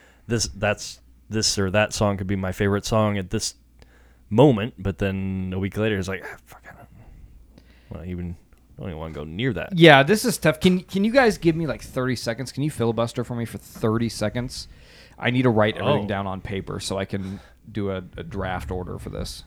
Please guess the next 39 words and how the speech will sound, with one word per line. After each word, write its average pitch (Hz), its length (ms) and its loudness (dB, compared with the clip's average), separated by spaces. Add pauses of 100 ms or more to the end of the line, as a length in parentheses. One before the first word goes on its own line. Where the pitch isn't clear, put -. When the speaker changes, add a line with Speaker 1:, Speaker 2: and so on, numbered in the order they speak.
Speaker 1:
Okay. - 280 -4
Speaker 3:
Oh, 78 40 -8
boy. 98 260 -6 (320)
Um, 107 520 -4
okay. 110 360 -4 (220)
Tim? 127 320 -4 (180)
Um, 107 460 -2
Speaker 1:
Well, 147 140 8
like 190 160 8
I, 180 180 8
like 180 180 8
I, 185 100 10 (200)
like 165 180 6
I 180 60 6
said 170 240 4
to 135 80 4
Vince 113 420 2
earlier, 101 640 4
it, 113 180 6 (200)
it's 120 160 -4
this, 117 360 -2
how 147 200 4
do 196 80 2
you 175 120 2 (300)
pick - 280 2
just - 500 2 (160)
five 107 640 4
Kanye 95 480 -2
songs? 90 560 -14
Is, 98 560 -8
I 117 200 0
just - 240 8
don't, 262 200 8
<laughs> - 400 4
I 254 160 4
really 160 300 8 (120)
don't. 170 320 8 (840)
I 127 140 8
mean, 131 400 6